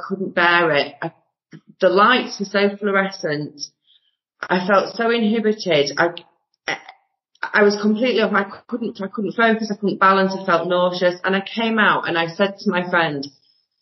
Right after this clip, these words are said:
I said, "I don't know how those girls in there are working in those conditions 'cause they've got the masks on and they're under these lights the whole time." I was like,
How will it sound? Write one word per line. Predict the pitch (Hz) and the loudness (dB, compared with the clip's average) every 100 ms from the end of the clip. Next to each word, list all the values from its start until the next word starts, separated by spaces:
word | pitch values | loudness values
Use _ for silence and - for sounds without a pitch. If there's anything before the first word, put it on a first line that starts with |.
| _ _ - | _ _ -6
I | 180 | -2
said, | 175 | 2
"I | 180 175 | 2 4
don't | 190 190 202 | 2 2 0
know | 208 | 0
how | 190 190 185 | 0 2 2
those | 175 165 | 0 -2
girls | - 180 180 165 180 180 | -4 -2 -2 -4 -6 -6
in | 175 156 | -6 -4
there | 151 147 | -4 -2
are | 160 | -2
working | 156 170 180 - 170 | 2 4 2 -2 -2
in | 160 | -2
those | 151 151 | -2 -4
conditions | 160 151 165 165 151 143 147 | -6 -2 -2 -2 -4 -4 -6
'cause | 156 | 0
they've | 165 165 | 2 2
got | 139 | 2
the | |
masks | 160 151 - 160 | 0 -2 -4 -2
on | 151 | 0
and | 151 | 0
they're | 156 | -2
under | 151 | 0
these | 156 156 | 0 2
lights | 156 - - | 2 0 -4
the | |
whole | 151 | -4
time." | 147 156 147 143 143 _ - _ _ - | -2 0 0 0 -6 _ -20 _ _ 0
I | 165 | 2
was | 165 | 4
like, | 165 165 - | 2 0 -10